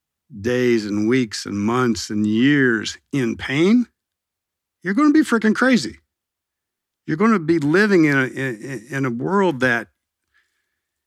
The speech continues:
you know, it, it, it just wears you down. I've got two patients right now in my practice that, and, and this isn't uncommon.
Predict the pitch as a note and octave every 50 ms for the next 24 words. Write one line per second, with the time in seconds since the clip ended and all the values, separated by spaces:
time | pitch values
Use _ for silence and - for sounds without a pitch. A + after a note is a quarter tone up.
0 | _ _ _ _ _ _ _ _ - D3 C3+ A#2 A2 - - - - C#3+ D#3 D3
1 | - - - C#3+ C#3+ C3+ - _ _ _ _ _ _ _ _ _ _ _ _ _
2 | _ _ - C3+ A#2+ A2 A#2+ C3+ C#3 B2 - A#2+ G#2+ G#2 G#2+ G#2+ A#2 A#2+ B2+ C#3+
3 | D3+ D3+ C#3+ C3 A2+ G2+ G2 G2+ F#2+ F#2 F#2 G2+ G#2 A2+ B2 B2+ A2 G2 F#2 F#2
4 | - F2 _ _ _ _ _ _ _ _ _ - D3+ E3 F3+ D#3 B2 - - D3
5 | - D#3+ D#3+ C3+ B2+ B2 A2 - A#2+ A#2+ G#2 A2+ A2+ A2+ A2 G#2 F#2 F#2 F2+ _
6 | - - G2+ G2+ F#2 F2+ - A2+ G#2 G2 F2+ - - - - - - - _ _
7 | _ _ _ _ _ _ _ _ _ _ _ _ - - - _ - C#2+ F#2 G2+
8 | G#2+ G#2+ G#2+ G#2 F#2+ - - - - _ _ _ _ _ _ _ _ _ _ _
9 | _ _ _ _ _ _ _ _ _ _ _ _ _ _ _ _ - D3 C#3+ C#3
10 | - - C#3+ C3+ C3 C3 C3+ G3+ A#3 B3+ - - - - - F#3 G3 C#3+ E3 D3
11 | A2 A2+ B2 B2 A#2+ A2 - - - C3+ C3+ B2 A2 G2+ F#2 F2+ - F#2